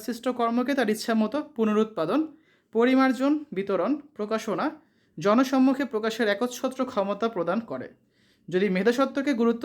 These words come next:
না দেওয়া হয় এবং তথ্য প্রযুক্তির উদ্ভাবন সংশ্লিষ্ট বিষয়গুলোকে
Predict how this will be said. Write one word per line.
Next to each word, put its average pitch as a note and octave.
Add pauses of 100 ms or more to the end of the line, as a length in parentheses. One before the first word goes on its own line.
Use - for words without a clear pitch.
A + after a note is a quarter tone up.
(120)
না F#3+
দেওয়া G#3
হয় C4
এবং F#3+
তথ্য F#3+ (100)
প্রযুক্তির G#3
উদ্ভাবন A3 (420)
সংশ্লিষ্ট G#3 (120)
বিষয়গুলোকে G3+